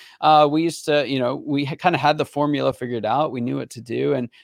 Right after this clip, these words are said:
now we're hiring salespeople. We're running more events. We're doing all the things that were helping us grow, and they're not working. Uh, in fact, our expenses are, like, skyrocketing, but our income is just kinda,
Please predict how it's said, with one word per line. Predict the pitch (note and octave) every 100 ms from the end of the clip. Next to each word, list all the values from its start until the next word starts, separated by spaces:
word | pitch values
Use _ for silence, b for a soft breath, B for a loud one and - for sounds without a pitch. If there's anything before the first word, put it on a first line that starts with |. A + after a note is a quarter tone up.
| _
now | D3
we're | F3+
hiring | D3 D#3+ D#3+ D3
salespeople. | - C3+ D3 - D#3 D3+ D3 D3 D3 C#3+ -
We're | B2+
running | A#2 C3+ D3+ D3+
more | C#3+ C#3+ B2
events. | A2 C#3 C#3 -
We're | A#2
doing | D#3+ F3+ F3
all | D#3
the | C3+
things | B2+ C#3+ C#3
that | A#2 - -
were | B2 A#2+ -
helping | A2+ C3+ C3 A2
us | -
grow, | - E3+ G#3 D2+ -
and | B2+
they're | F#3+
not | - B2
working. | C3+ D3+ A2 G2+ - _ D3
Uh, | B2+ B2 B2+ -
in | C#3
fact, | C3 E3+ E3+ E3+ _ b b b
our | C#3+ F3 F#3+ F3+ - _ -
expenses | C3 - - G#3 A3 F3 C#3 B2+
are, | C3 C#3
like, | C3 A#2 -
skyrocketing, | - E3 G3 G#3 B2+ G#2+ - G#2+ G#2+ G#2
but | B2
our | B2+ -
income | E3 G3 G3+ E3 C3
is | A#2+
just | - F3+ -
kinda, | D#3 C#3+ C3